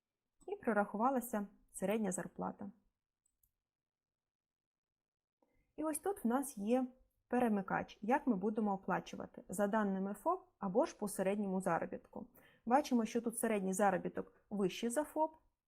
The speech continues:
отож в нас дійсно виплата повинна бути за середнім заробітком. І ось тут на вкладці «Нараховано детально» ми це бачимо, результати розрахунку.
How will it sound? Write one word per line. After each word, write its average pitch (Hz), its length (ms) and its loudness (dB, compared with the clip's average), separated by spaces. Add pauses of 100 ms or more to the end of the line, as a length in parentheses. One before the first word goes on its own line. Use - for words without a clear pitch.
(500)
отож - 360 0
в 233 40 2
нас 247 220 4
дійсно 226 380 0
виплата 226 380 -2
повинна 196 380 0
бути 196 260 -2
за 208 160 2
середнім 180 440 0
заробітком. 330 640 -4 (480)
І 285 140 2
ось 254 200 6
тут 214 300 -4
на 214 80 0
вкладці 190 680 2 (680)
«Нараховано 208 640 4
детально» 311 460 0
ми 247 140 2
це - 180 -2
бачимо, 175 460 0
результати 202 540 -2
розрахунку. 196 760 -6